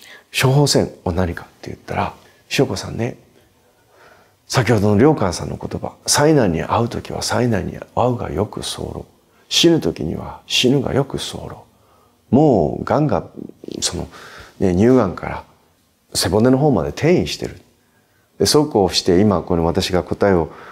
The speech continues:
こうしてですね、今日一問一答の答えを収録して、それが塩子さんの、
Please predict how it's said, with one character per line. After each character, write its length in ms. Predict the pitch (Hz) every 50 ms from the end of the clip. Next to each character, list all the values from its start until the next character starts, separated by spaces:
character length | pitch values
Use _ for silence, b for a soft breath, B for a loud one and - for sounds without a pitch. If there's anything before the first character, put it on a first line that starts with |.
| B B
こ 120 | - 80
う 20 | 82
し 80 | -
て 100 | - 80
で 100 | 82 85 85
す 100 | - 104
ね、 100 | 98 98
今 240 | - 98 85 82
日 80 | - -
一 160 | - - 95
問 140 | 87 82 80
一 80 | 78 -
答 100 | 85 78
の 100 | 76 76
答 280 | - 80 - - 101
え 60 | 90
を 140 | 80 73 71 B B B B
収 180 | B - 98 92
録 240 | 92 87 - 90 87
し 120 | - -
て、 260 | - 92 80 73 - - _ _
そ 120 | - -
れ 60 | 90 90
が 60 | 92 - -
塩 80 | 113 95
子 80 | -
さ 120 | 92 - 87
ん 120 | 82 80
の、 160 | 80 80 80